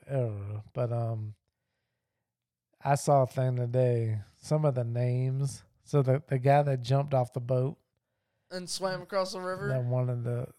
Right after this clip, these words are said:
Speaker 1: yeah, he swam across the river. So, uh,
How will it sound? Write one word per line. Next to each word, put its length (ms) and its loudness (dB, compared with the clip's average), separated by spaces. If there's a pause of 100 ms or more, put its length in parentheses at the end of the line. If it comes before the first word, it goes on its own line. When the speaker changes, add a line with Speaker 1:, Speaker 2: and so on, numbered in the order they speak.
Speaker 1:
yeah, 360 -4
he 180 0
swam 340 0
across 320 2
the 60 -4
river. 480 0
So, 500 0 (840)
uh, 260 -10